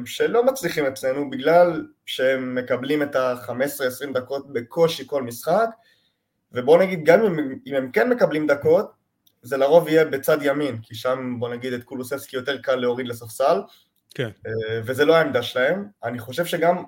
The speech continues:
Speaker 1: במקרה של מנור זה מה שיהיה. זאת אומרת, אם מנור יקבל דקות,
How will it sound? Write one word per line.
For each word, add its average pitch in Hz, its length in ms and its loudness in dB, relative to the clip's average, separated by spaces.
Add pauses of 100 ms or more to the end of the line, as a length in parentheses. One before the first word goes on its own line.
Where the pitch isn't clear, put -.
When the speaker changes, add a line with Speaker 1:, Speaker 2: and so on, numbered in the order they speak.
Speaker 1:
במקרה 135 340 -4
של 147 140 -6
מנור 135 360 -2
זה 131 120 -2
מה 127 100 -2
שיהיה. 120 280 -6 (600)
זאת - 100 -10
אומרת, 135 280 -2
אם 156 120 -2
מנור 156 280 4
יקבל 143 300 -2
דקות, 180 400 2